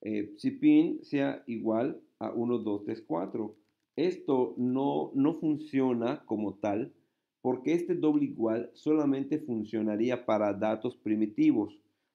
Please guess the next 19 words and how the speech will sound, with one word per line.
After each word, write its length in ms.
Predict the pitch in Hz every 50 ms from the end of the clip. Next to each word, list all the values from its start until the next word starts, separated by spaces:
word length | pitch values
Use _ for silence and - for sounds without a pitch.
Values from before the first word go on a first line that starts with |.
| _ _ _
Para, 460 | - 120 113 117 113 117 113 - - _
por 160 | - 107 98
ejemplo, 460 | - 117 110 110 110 123 120 113 - -
in-, 340 | 101 107 104 104 104 - -
int, 520 | - 127 127 131 131 131 135 135 131 135 - _
para 240 | _ 107 98 101 98
los 240 | 98 98 98 - _
char, 480 | - - 123 123 120 123 127 135 - - _ _ _ _
podría 380 | _ 120 117 117 113 120 127 127
funcionar. 540 | 123 - 113 104 104 107 104 113 120 - -
Sin 340 | - - - 160 180 175 165
embargo, 720 | 139 127 113 117 120 120 113 107 98 104 117 127 - - _ _ _ -
Java 420 | 107 131 127 127 131 139 123 95
ha 60 | 123 123
implementado 680 | 131 131 131 135 120 113 107 104 104 101 113 113 120
una 280 | 127 131 131 123 123 -
clase 520 | - 120 120 110 110 110 - - 120 120
más, 760 | 120 117 110 110 110 110 107 107 113 110 - - - - _ _ _
eh, 340 | 101 98 98 98 98 95